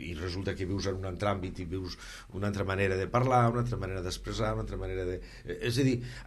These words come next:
ac-, acostumes a parlar en reunions, a callar, a escoltar, a intervindre quan... És que tot, totes aquestes coses són los que s'hauria de valorar d'este tema. No només l'espectacle de dir, «Surto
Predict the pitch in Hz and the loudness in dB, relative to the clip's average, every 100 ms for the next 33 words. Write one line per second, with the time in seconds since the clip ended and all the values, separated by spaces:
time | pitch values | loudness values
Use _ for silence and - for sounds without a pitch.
0 | - - - - - - 127 135 - 151 | -14 -14 -16 -14 -14 0 2 4 6 6
1 | 139 123 131 123 127 127 123 117 120 - | 8 8 8 8 10 12 12 10 4 -6
2 | - - 113 110 110 104 139 139 139 - | -12 0 2 6 6 8 8 8 4 -2
3 | - 110 123 131 127 - - - - 98 | 6 12 12 12 6 -6 -6 -6 -2 0
4 | 113 113 123 120 - - - - - - | 10 10 10 0 -8 -10 -12 -12 -14 -14
5 | - - 127 120 120 113 117 117 117 113 | -6 2 6 8 10 12 12 12 10 6
6 | 104 101 - - 117 143 123 120 - - | 6 0 0 2 6 6 4 2 -8 -12
7 | - - - - 170 170 - - - - | -12 -12 -12 2 2 2 -8 -2 0 4
8 | 165 165 - - 175 143 120 - 117 117 | 4 4 2 4 4 4 2 6 6 6
9 | 113 110 - 113 110 113 107 107 110 101 | 4 2 2 4 4 6 4 4 4 4
10 | 95 95 87 87 76 - - 85 87 87 | 2 2 2 2 0 -4 -4 0 0 0
11 | 87 82 - - 110 160 127 120 113 107 | -2 -2 -6 -2 4 6 8 6 6 2
12 | 101 90 85 104 101 104 90 87 87 - | -2 -4 0 2 2 0 0 0 -2 -4
13 | - - - 110 - 104 | -8 -2 2 2 4 0